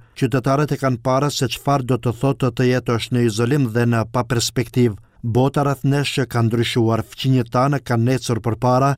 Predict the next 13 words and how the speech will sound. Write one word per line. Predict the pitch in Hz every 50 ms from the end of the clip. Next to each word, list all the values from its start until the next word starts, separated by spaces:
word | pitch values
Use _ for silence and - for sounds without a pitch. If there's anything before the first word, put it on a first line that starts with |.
| _ _ _ -
ndërsa | 123 120 143 131 - - 135 123
ne | 127 139 139 135
kemi | - 135 135 127 131 123 120
ngelur | 107 120 127 131 135 135 117 117
të | - 123 120 117 113
ngujuar | 110 135 139 131 127 123 131 135 120 -
këtu | - - 120 107
ku | - 123
jemi. | 117 113 113 113 110 117 117 113 110 - - _ _ _
Besoj | - 123 131 131 120 - 156 151
se | 139 - 151 135
këtë | - - 139 135
askush | 135 127 - - 147 135 - -